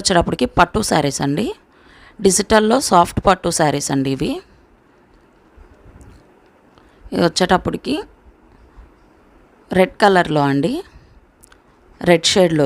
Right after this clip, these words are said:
ఈ శారీ. ఇది వచ్చేటప్పటికి ఫోర్టీన్ ఇంచెస్ బోర్డర్ ఉంటుందండి. ఇది పళ్ళు కింద ఫోర్టీన్ ఇంచెస్ బోర్డర్ వస్తుంది. చూడొచ్చు,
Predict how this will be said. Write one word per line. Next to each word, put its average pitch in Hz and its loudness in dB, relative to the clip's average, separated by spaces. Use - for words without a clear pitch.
ఈ - 0
శారీ. 143 -2
ఇది 180 2
వచ్చేటప్పటికి 190 -2
ఫోర్టీన్ 214 0
ఇంచెస్ 185 -2
బోర్డర్ 180 2
ఉంటుందండి. 139 -2
ఇది 170 -4
పళ్ళు 165 2
కింద 156 -6
ఫోర్టీన్ 165 -2
ఇంచెస్ 156 -4
బోర్డర్ 147 2
వస్తుంది. 139 -2
చూడొచ్చు, 160 -4